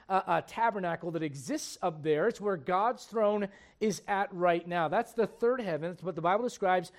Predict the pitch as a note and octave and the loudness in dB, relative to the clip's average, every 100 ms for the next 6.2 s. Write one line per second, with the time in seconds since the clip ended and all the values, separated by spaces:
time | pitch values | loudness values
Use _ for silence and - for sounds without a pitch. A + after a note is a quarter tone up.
0 | - - G#3 F#3 F3+ G#3+ A3 G3 F3 A3 | -20 -2 2 2 0 -2 -2 -2 -2 -2
1 | C4 - F#3+ G3 G3+ G3+ F3+ D#3+ - - | -4 -6 -6 -2 -2 -2 -4 -4 -10 -20
2 | - G3+ G3+ F3+ B3 D#4 - D4 C#4+ G#3+ | -2 2 2 2 0 0 -4 0 2 2
3 | F#3+ B3+ B3+ - F3+ E3 E3+ G#3 F3+ D#3+ | 0 -2 -4 -4 -2 2 2 0 -2 -4
4 | - B3 G3 F3+ E3+ E3 F3+ D#3+ D#3+ E3 | -6 0 0 0 -4 -6 0 0 0 -4
5 | F3 A3+ G3+ D#3 E3 G#3+ G3+ E3+ - - | -4 -2 -2 -4 -2 -2 -2 -6 -8 -20
6 | _ F#3+ | _ -4